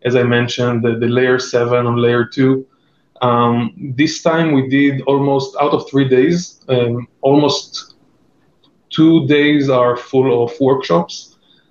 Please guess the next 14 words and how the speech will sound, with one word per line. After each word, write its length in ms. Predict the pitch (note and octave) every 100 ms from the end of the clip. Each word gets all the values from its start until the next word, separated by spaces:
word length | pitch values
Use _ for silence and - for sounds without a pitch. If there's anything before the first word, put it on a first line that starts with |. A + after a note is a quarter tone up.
| _ -
Um, 640 | A#2+ A#2 A#2 A#2 A#2 A#2+
we 100 | A#2+
have 160 | B2+
one 380 | B2 B2+ C3 C3
day 200 | C3+ C3
dedicated 600 | C3 B2 A2+ B2 A#2+ A2+
to 80 | -
talks. 580 | - D3 - - - _ _ _ _ _ -
And 560 | B2+ B2 B2 B2 B2 A#2+
again, 340 | B2 C3 B2
there's 220 | A#2 A#2 B2
going 220 | C3 C3
to 100 | C3
be, 520 | B2+ B2 B2 A#2+